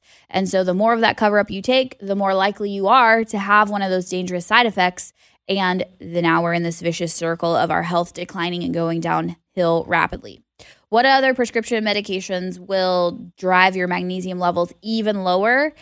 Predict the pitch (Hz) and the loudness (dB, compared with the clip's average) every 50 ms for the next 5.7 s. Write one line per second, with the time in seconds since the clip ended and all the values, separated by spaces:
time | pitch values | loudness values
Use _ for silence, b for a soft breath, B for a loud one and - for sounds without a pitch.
0 | b b b b - 202 214 220 208 - - 185 190 196 190 - 190 180 175 165 | b b b b -6 -4 -4 -4 -4 -2 2 2 2 2 0 -4 -6 -6 -6 -4
1 | 170 165 165 - 180 170 170 170 170 165 147 131 135 - - 170 165 165 175 196 | -4 -4 -2 -2 -2 -4 -4 -4 -6 -6 -6 -8 -8 -6 -6 -6 -4 -4 -2 0
2 | 202 202 202 202 202 190 185 185 185 - - 180 170 170 170 175 175 180 185 185 | 0 2 2 2 4 4 2 2 0 -4 -12 -10 -10 -10 -8 -8 -6 -4 -4 -4
3 | 180 - - 190 175 175 175 175 180 _ _ _ _ _ _ _ _ _ _ _ | -4 -4 -2 0 2 2 2 0 -2 _ _ _ _ _ _ _ _ _ _ _
4 | _ _ _ _ _ _ - - 240 233 226 226 226 226 214 196 196 190 202 220 | _ _ _ _ _ _ -6 0 2 4 4 4 2 2 0 -2 -2 0 2 2
5 | 220 220 214 214 214 214 208 208 202 202 202 202 - | 4 4 4 4 4 4 2 2 0 -2 -4 -10 -12